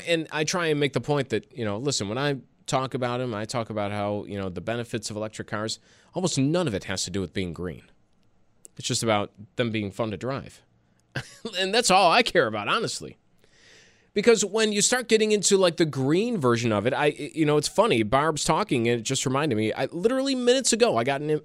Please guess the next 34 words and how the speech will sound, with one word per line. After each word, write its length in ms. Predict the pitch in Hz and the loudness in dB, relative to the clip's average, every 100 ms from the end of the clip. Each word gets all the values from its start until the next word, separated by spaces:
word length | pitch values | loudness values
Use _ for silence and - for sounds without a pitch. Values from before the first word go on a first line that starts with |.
| - | -4
uh, 200 | 135 123 | -4 -2
an 200 | 139 147 | -4 -4
email, 480 | 196 180 104 90 101 - - _ | 0 0 0 -2 -6 -10 -20 _
and 120 | 131 | -2
I'm 60 | 135 | 0
sure 160 | - 190 | 2 2
a 60 | |
lot 180 | 165 160 | 2 -2
of 80 | 151 | -2
you 80 | 123 | -2
do, 120 | 107 | -2
from 200 | 117 117 | -2 -2
National 400 | 131 147 151 117 | 0 0 0 -2
Grid. 280 | 95 98 85 | 0 0 0
Every 220 | 123 139 | 0 2
month, 320 | 110 107 87 | 2 -2 -2
they 100 | 101 | -4
send 260 | - 107 95 | -2 -2 -2
you, 180 | 95 | -2
uh, 60 | 92 | -2
your 180 | 87 95 | -2 -6
home 360 | - 165 185 - | -6 -4 -4 -6
energy 480 | 127 151 135 - 113 | -4 -2 -2 -2 -2
report, 540 | 95 87 - 120 - - - _ | -2 -8 -2 -2 -2 -10 -20 _
your 200 | 127 127 - | 2 2 2
electricity 840 | 147 147 - 196 - 131 104 - | -2 -2 -2 0 2 2 0 -4
use 500 | - 113 110 117 - - _ _ _ - | -8 -2 -2 0 -4 -8 _ _ _ -4
at 100 | 110 | -2
a 40 | |
glance. 480 | 101 110 117 71 - _ _ | 0 -2 -2 -4 -10 _ _
How 240 | - 190 208 | -8 -4 -2
do 100 | 185 | 0
you 160 | 139 | 2
do? 440 | 101 107 127 - | 2 2 0 0